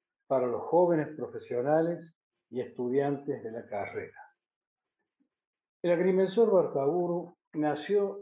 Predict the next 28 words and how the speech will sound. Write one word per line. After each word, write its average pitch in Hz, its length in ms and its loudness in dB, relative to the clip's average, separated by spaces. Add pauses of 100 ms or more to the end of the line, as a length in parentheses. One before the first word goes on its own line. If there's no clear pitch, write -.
en 143 160 -4
la 135 60 -4
hermosa 165 480 -4
localidad 131 640 -2
serrana 139 520 -4
de 120 120 -10
La 120 120 -12
Cumbre, 123 400 -4 (540)
un 139 240 -12
día 156 260 0
lunes 190 560 -2 (420)
ocho 165 460 -2
de 120 120 -10
noviembre 160 720 0 (340)
del 135 240 0
año 147 260 0
mil 165 340 -2
novecientos 127 760 -6
veintiséis. 110 580 -10 (1400)
Extraña 233 540 2
coincidencia 165 1000 2 (400)
para 151 200 -2
un 175 100 -2
gran 185 260 0
apasionado 143 720 -2
de 131 80 -2
la 123 100 -6
cartografía. 120 840 -10